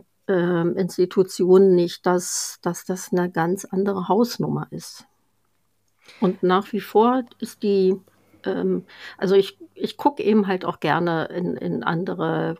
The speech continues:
äh, Kulturen, ne? Und wenn ich mir anschaue, wenn, wenn man jetzt Asien anschaut, wo Kinder einfach, äh, ohne zu diskutieren, viel länger gestillt werden als unsere, ne? Also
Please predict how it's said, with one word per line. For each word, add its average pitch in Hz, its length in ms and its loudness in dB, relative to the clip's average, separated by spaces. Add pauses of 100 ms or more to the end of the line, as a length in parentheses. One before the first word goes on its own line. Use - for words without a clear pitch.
(160)
äh, 185 120 -4
Kulturen, 180 640 0
ne? 175 180 -2
Und 196 140 -2
wenn 175 120 0
ich 175 220 -6
mir 175 200 -6
anschaue, 165 800 -4
wenn, 170 300 -10
wenn 165 100 -6
man 170 140 -4
jetzt 160 260 -6
Asien 160 500 0
anschaut, 160 440 -6
wo 151 60 -6
Kinder 151 680 -4
einfach, - 440 -14 (360)
äh, 180 40 -2
ohne 170 800 -2
zu - 180 -6
diskutieren, 170 1080 -2
viel 196 340 4
länger 180 800 2 (360)
gestillt 185 600 4
werden 175 240 -2
als - 180 -10
unsere, 185 500 -2
ne? 170 200 -4
Also 170 240 -6